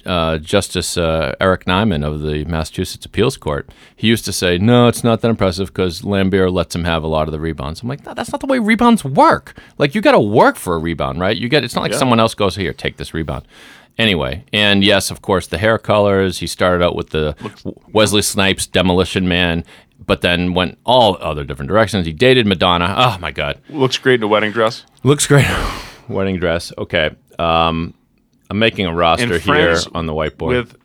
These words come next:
Speaker 2: the, uh, the, the leader of North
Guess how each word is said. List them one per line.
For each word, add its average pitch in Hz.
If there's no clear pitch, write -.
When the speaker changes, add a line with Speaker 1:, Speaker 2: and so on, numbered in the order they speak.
Speaker 2:
the, 107
uh, 98
the, 110
the 98
leader 120
of 104
North 123